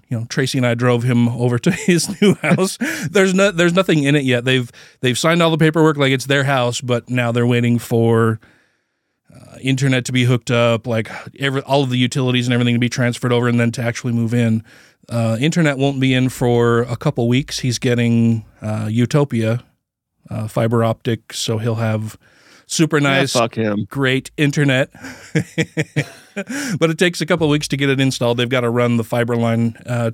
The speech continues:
Speaker 1: out to his house. Um, and then once they do that, they'll move in.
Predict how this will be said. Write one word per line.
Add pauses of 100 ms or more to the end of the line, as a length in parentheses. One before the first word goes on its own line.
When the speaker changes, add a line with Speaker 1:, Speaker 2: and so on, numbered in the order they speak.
(200)
Speaker 1:
out
to
his
house. (1400)
Um,
and
then (240)
once
they
do
that,
they'll
move
in.